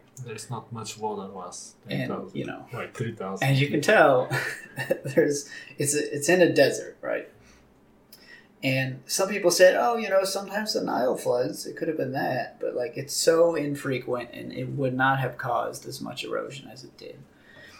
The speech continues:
Speaker 2: And they're saying back to, all the way back to three thousand five hundred B C, the climate was the same. It was desert. There was not much rain at all.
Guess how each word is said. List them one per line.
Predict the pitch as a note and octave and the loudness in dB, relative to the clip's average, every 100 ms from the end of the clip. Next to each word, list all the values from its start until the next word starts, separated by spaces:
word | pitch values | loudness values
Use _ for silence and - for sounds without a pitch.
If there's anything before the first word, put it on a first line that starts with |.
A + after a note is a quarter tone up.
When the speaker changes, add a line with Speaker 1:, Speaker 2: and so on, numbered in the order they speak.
| - - - | -20 -18 -10
Speaker 2:
And | A#2 | -4
they're | B2 | -2
saying | - D#3+ E3 C#3+ B2+ C3 - - - - | 4 8 10 8 4 -2 -6 -14 -20 2
back | C3 C3 - | 4 4 0
to, | - B2+ - | -4 -4 -4
all | B2 C3 | 2 6
the | |
way | D#3+ E3+ | 8 8
back | E3 D3+ | 8 6
to | D3 | 0
three | C#3 C#3+ | -4 -2
thousand | C3+ C3+ B2+ | 0 0 0
five | B2 B2 | -2 -2
hundred | A#2+ - | -4 -10
B | A#2 | -8
C, | - F3+ | 0 0
the | D3+ | 0
climate | - - B2+ B2+ A2+ | -2 -4 -4 -2 -4
was | C3+ | -6
the | C3+ | -6
same. | - A2+ - - - | -6 -6 -10 -18 -10
It | - | -6
was | C3 - | -6 -4
desert. | - - - - | -6 -6 -12 -12
There | A#2+ | -8
was | A2+ A#2+ A#2 | -4 -4 -4
not | A2 A2 | -6 -6
much | - - | -12 -12
rain | - - | -16 -16
at | - | -16
all. | - - | -16 -16